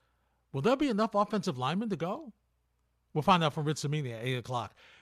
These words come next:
Nine o'clock, we'll talk a little wild card weekend. Pat Rugazzo with, uh, Sports Illustrated will join us then. And, uh, he'll, you know,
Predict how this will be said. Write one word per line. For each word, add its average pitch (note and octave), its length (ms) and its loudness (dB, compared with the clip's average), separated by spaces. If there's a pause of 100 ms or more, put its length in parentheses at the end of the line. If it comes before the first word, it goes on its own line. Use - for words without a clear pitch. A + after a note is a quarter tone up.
Nine G3 400 4
o'clock, B3 460 4
we'll G3 320 4
talk A3 320 2
a G#3+ 60 -2
little G#3 320 4
wild G#3 520 2
card G#3 380 4
weekend. D#3 640 -2 (240)
Pat F#3 180 -8
Rugazzo D#3+ 640 -2 (1200)
with, C#3+ 380 -2
uh, C3+ 100 -4
Sports E3+ 320 -4
Illustrated D#3 460 0
will C3 60 -2
join B2 240 -2
us G2+ 100 -8
then. C3+ 220 -4 (680)
And, B2 400 -6
uh, B2+ 120 -6
he'll, D#3 520 0
you G3 140 -2
know, E3+ 360 -6